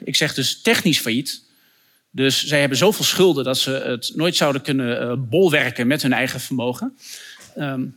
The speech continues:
dus ze hebben een zeer agressieve centrale bank nodig die die bezittingen opkoopt. Ehm, er zijn overheden die derivaten afgeven.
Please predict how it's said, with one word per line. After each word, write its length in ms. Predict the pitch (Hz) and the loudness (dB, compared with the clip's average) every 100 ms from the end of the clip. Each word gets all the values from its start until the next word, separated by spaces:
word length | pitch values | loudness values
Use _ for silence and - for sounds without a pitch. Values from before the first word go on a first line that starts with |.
| - | -6
dus 100 | 139 | 2
ze 60 | |
hebben 180 | 170 165 | 2 4
een 100 | 147 | 2
zeer 240 | 131 196 165 | 4 4 2
agressieve 480 | 175 170 196 175 | 2 0 0 0
centrale 400 | 156 147 147 156 | -2 -2 0 0
bank 240 | 131 156 185 | 4 2 4
nodig 320 | 170 190 208 | 2 2 -2
die 120 | 156 | -4
die 100 | 131 | -2
bezittingen 400 | 120 131 123 135 | -2 -4 -2 0
opkoopt. 580 | 233 240 - 196 - - - - - - - - _ - | 0 2 4 4 0 -10 -14 -20 -18 -16 -16 -20 _ -4
Ehm, 300 | 139 131 123 | 0 2 2
er 300 | 123 120 123 | 0 -2 0
zijn 160 | 143 | 2
overheden 520 | 143 208 170 143 135 123 | 4 4 4 2 2 0
die 120 | 120 | -2
derivaten 640 | 151 139 135 143 180 - | 0 0 0 2 2 2
afgeven. 600 | 151 - 143 131 - 107 | 0 0 -2 -4 -4 -8